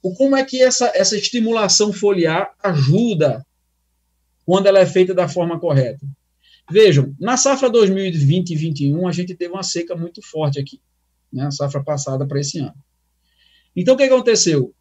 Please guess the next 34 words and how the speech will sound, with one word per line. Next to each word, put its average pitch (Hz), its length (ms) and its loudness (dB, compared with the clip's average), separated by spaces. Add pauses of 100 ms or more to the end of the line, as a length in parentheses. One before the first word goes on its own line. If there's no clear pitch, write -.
(160)
As 196 280 0
áreas 269 260 2
em 247 100 -2
que 202 120 -2
a 214 60 2
gente 185 220 -2
não 240 200 -2
fazia 185 460 0
bioestimulação, 160 1000 -2
elas 151 220 -4
produziram 151 560 -2
no 151 120 -4
primeiro, 147 380 -4
a 135 80 -2
safra 139 340 -4
anterior, 135 400 -2
setenta 143 400 -8
e 208 60 -8
cinco 226 420 -10
e 220 40 -4
reduziu 202 360 -6
pra 208 140 -12
sessenta 208 400 -12
e - 60 -12
cinco. - 280 -8
Então, 160 140 -12
eu 156 40 -12
tive 175 160 -12
uma 190 140 -10
perda 165 220 -8
de 175 120 -8
dez 156 400 -2
toneladas. - 600 -8 (1080)
Quando 233 520 2